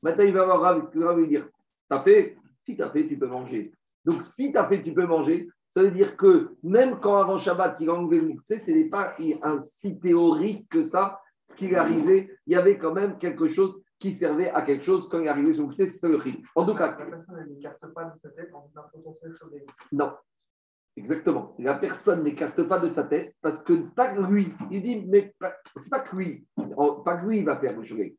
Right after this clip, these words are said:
Speaker 2: Oui, oui, oui.
Speaker 1: C'est qu'on sait que cette récolte,
Speaker 2: Possible.
Speaker 1: si elle va être faite,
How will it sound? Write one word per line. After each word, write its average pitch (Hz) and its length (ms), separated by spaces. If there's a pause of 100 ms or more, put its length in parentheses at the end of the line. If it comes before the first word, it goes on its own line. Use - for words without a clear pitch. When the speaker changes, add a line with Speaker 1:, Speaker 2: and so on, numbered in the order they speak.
Speaker 2:
Oui, 226 120
oui, 277 140
oui. 285 80
Speaker 1:
C'est 202 220
qu'on 220 220
sait 294 340
que 196 200 (140)
cette - 420 (100)
récolte, 147 480
Speaker 2:
Possible. - 160 (200)
Speaker 1:
si 285 220
elle 226 100
va 208 80
être - 140
faite, 165 340